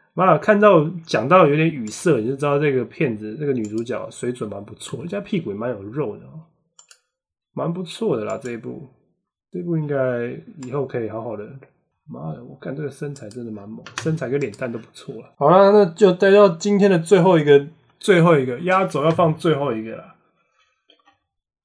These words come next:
这个叫做 Anna 零一六六啦，这女的看起来蛮爱，她是蛮爱笑的感觉哦。她的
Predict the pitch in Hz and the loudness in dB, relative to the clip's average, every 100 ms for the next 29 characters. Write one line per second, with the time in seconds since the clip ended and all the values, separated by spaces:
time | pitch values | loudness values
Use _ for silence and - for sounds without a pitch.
0 | _ - 214 196 202 196 196 190 175 175 | _ -4 0 4 6 6 6 6 6 4
1 | _ _ 185 190 202 185 151 135 147 151 | _ _ -6 -4 0 2 2 0 -2 0
2 | 160 180 180 175 156 139 160 139 104 - | 0 0 2 4 2 2 0 0 -2 -10
3 | - - _ _ _ _ - 247 190 135 | -16 -20 _ _ _ _ -8 -4 -2 -2
4 | 123 120 117 120 _ _ _ _ _ _ | -2 -4 -6 -10 _ _ _ _ _ _
5 | _ - - _ _ _ _ - 170 131 | _ -12 -12 _ _ _ _ -2 -2 -2
6 | - 120 120 117 151 156 127 160 - _ | -8 -8 -6 -6 -2 -2 -4 -12 -20 _
7 | _ - 214 214 220 175 131 170 151 - | _ 0 2 2 0 0 0 0 -2 -4
8 | - 196 123 113 113 98 - - 131 160 | -4 0 0 -2 -8 -12 -18 -20 -20 -20
9 | _ _ _ _ _ _ _ - 156 165 | _ _ _ _ _ _ _ -6 0 2
10 | 156 | 2